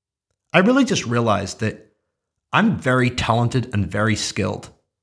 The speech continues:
And for somebody to catch up with me and essentially match me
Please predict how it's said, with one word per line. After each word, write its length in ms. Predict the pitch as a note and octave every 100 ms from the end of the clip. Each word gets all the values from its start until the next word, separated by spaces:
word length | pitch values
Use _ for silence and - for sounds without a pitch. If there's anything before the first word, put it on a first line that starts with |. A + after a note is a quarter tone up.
| _ _ _ _ _ _ -
And 200 | C#3+ C#3
for 160 | D3
somebody 360 | D3 F#3 A3 A#3
to 80 | -
catch 340 | - A#2+ -
up 180 | G2 -
with 140 | B2
me 320 | E3 F#3 F#3+ - _ _ _ _ _ A2+
and 100 | A#2
essentially 960 | - A#2 B2 - B2 A2+ G#2+ - - _ _ _ _ _ _ _ _ _ _ _ _ -
match 400 | G2+ G#2 A2+ -
me 300 | F3 G3+ G3